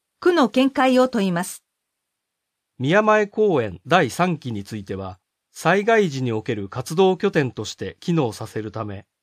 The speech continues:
Speaker 2: 備蓄倉庫や医療救護活動に必要となる発電機等の整備を予定しており、平時におけるインクルーシブ遊具の導入や、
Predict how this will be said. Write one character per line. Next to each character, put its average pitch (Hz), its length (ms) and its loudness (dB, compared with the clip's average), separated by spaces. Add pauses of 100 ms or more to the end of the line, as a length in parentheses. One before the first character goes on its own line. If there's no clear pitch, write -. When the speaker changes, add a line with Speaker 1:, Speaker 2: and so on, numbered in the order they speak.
(120)
Speaker 2:
備 120 160 -6
蓄 - 320 -8
倉 202 200 6
庫 113 140 -4
や 107 240 -6 (180)
医 120 80 -6
療 185 260 4
救 202 240 -4
護 190 140 -2
活 190 260 -8
動 113 200 -2
に 95 100 -8
必 - 260 -10
要 143 160 0
と 139 140 -4
な 131 100 -2
る 98 220 -8
発 143 260 -6
電 202 220 4
機 - 120 -18
等 143 220 -2
の 107 100 -8
整 165 260 0
備 110 140 -8
を 98 80 -6
予 92 140 -10
定 120 220 -6
し - 80 -12
て 131 100 -4
お 117 140 -2
り、 85 180 -12 (400)
平 208 180 6
時 131 140 -2
に 117 100 -2
お 110 120 -2
け 117 160 -6
る 98 200 -8 (140)
イ 147 100 0
ン 190 140 0
ク 196 140 -2
ル 190 140 0
ー - 20 -4
シ 175 160 -4
ブ 175 120 0
遊 170 220 0
具 113 120 -6
の 104 100 -6
導 120 260 -4
入 117 240 -4
や、 110 240 -4